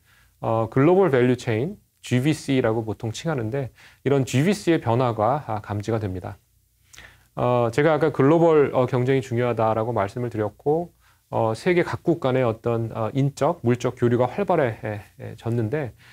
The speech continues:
에, 그것과 조금 반하는 그런 현상입니다. 즉, 너무 잘 아시겠지만 이제 해외여행이 굉장히 어렵고, 그리고 뭐 출장도 물론이고요. 그리고, 어, 뭐 물류의, 에, 이동도 제한이 되는, 에, 그런 상황에서,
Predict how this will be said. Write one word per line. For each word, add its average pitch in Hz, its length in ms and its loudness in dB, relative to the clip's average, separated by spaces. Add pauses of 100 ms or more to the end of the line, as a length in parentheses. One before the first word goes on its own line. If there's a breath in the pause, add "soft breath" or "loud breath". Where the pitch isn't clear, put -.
(240 soft breath)
에, 117 80 -4
그것과 165 360 2
조금 170 220 0
반하는 131 480 0
그런 113 160 -2
현상입니다. 113 800 -6 (440 loud breath)
즉, 147 220 2
너무 135 220 2
잘 147 180 2
아시겠지만 131 920 0
이제 120 360 -2
해외여행이 147 720 2
굉장히 120 240 2
어렵고, 139 560 -2
그리고 117 240 -2
뭐 113 140 -2
출장도 170 540 0 (120)
물론이고요. 110 560 -4 (460 loud breath)
그리고, 127 480 2
어, 117 260 0
뭐 110 140 -2
물류의, 147 680 4
에, 113 260 -2
이동도 120 340 0
제한이 123 340 0
되는, 104 340 -4
에, 104 140 -10
그런 123 240 -4
상황에서, 127 600 -4